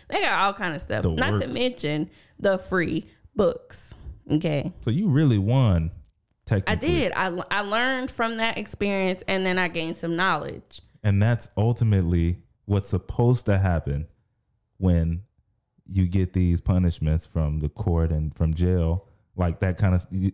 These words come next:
Speaker 2: you're supposed to learn something so that you don't make that same mistake over again.
Speaker 1: Right. And then
Speaker 2: Unfortunately.
Speaker 1: my, my softball coach,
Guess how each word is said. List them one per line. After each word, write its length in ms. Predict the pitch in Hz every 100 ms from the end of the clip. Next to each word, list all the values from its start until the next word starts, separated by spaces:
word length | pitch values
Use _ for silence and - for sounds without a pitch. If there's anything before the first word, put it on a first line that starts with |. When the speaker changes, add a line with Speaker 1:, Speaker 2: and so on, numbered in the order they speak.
| _
Speaker 2:
you're 80 | 92
supposed 220 | - 117
to 80 | 92
learn 260 | 104 110 101
something 560 | - 107 101 76 80 - _ _
so 140 | - 92
that 100 | 90
you 120 | 98
don't 220 | 87 -
make 360 | 85 90 92 90
that 200 | 90 90
same 280 | 101 95 92
mistake 380 | 87 - 92 87
over 280 | 90 95 92
again. 400 | 90 95 95 104
Speaker 1:
Right. 380 | - 160 151 - -
And 200 | 220 226
then 360 | 214 208 196
Speaker 2:
Unfortunately. 680 | 196 - 87 85 80 71 76
Speaker 1:
my, 260 | 90 101 - -
my 180 | 175
softball 600 | 180 - 214 220 165 165
coach, 560 | - 143 139 - -